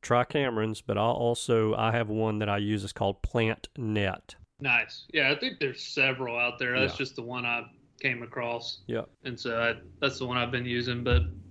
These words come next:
Speaker 2: it's pretty fun. I'm not gonna lie, I really like it. And
Speaker 1: Yeah.
Speaker 2: what's cool too is it'll show, like, the pictures of what, if it's a flowering plant, what the flowers look like on it. You know, like,
Speaker 1: Mm-hmm.
Speaker 2: when, when that's in. So you're looking at this green, sad looking plant right now, but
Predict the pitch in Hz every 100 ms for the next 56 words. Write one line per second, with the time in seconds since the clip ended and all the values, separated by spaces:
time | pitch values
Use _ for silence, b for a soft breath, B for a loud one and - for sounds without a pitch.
0 | - - - 359 - 277 294 247 180 -
1 | - 185 190 180 175 156 170 170 160 151
2 | 151 151 123 - - - 127 127 123 120
3 | - - 202 - 240 - 226 208 165 156
4 | 147 170 156 139 131 135 156 156 - 131
5 | 131 131 135 135 143 139 - 127 - 135
6 | 139 135 127 127 135 120 117 135 131 131
7 | - 123 123 120 117 123 - - - -
8 | - - - - 160 143 123 117 113 113
9 | 151 _ _ _ 143 127 131 139 131 123
10 | 123 131 113 110 - - 123 127 143 151
11 | 143 131 127 - - _ 120 151 151 143
12 | 147 143 139 135 131 117 127 120 117 123
13 | 123 127 120 120 117 117 -